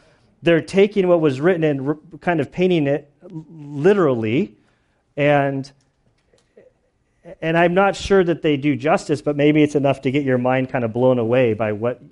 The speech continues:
possibly is happening here. But before we get into that, the very first phrase that we stumble upon here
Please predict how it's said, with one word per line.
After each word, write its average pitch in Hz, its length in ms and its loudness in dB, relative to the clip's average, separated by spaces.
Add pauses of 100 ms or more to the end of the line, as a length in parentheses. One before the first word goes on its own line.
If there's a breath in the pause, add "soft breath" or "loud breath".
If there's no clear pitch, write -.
(160)
possibly 117 560 -6
is 101 120 -10
happening 123 460 -4
here. 101 300 -10 (1040)
But 147 160 0
before 190 320 2
we 185 160 4
get 139 160 0
into 156 240 2
that, 117 420 -2
the 127 120 0
very 151 220 2
first 151 280 -4
phrase 127 480 -2
that 151 100 -4
we 127 140 -4
stumble 147 380 -2
upon 113 280 -4
here 110 380 -4